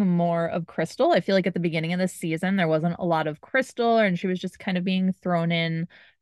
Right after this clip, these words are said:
for, like, a breath of fresh air. Um, I know the ladies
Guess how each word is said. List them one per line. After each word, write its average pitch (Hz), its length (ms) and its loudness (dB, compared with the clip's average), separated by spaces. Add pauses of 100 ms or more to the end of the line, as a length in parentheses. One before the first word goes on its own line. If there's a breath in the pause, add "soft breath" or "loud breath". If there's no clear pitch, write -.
for, 185 120 -4
like, 170 200 -2
a - 140 -4
breath 151 340 -2
of 175 120 -4
fresh - 380 -4
air. 160 400 0 (360 loud breath)
Um, 180 460 4
I 202 100 4
know 180 360 6
the 185 140 2
ladies 175 760 -2